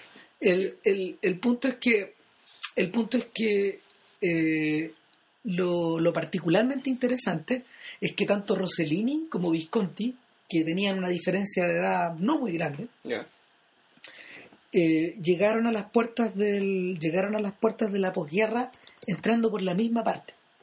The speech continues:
Speaker 1: es decir, por el neorrealismo.
Speaker 2: Sí.
Speaker 1: Eh, los destinos de ellos habían sido distintos. Rossellini había trabajado incluso para el régimen,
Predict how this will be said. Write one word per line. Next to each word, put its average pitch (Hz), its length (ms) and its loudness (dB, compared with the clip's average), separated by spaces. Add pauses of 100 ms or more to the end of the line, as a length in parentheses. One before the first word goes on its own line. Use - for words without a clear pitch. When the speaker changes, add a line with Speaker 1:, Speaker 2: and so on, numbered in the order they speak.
(540)
Speaker 1:
es 190 120 -2
decir, 185 280 -2
por 175 160 -2
el 170 100 -2
neorrealismo. 156 640 -2
Speaker 2:
Sí. 123 80 -12 (1200)
Speaker 1:
Eh, 147 840 2 (420)
los 175 220 2
destinos 226 420 2
de 247 60 4
ellos 233 160 2
habían 220 240 2
sido 202 240 2
distintos. 233 560 0
Rossellini 185 500 0
había 185 300 2
trabajado 160 480 2
incluso 220 360 -2
para 180 160 -2
el 175 120 -4
régimen, 196 480 0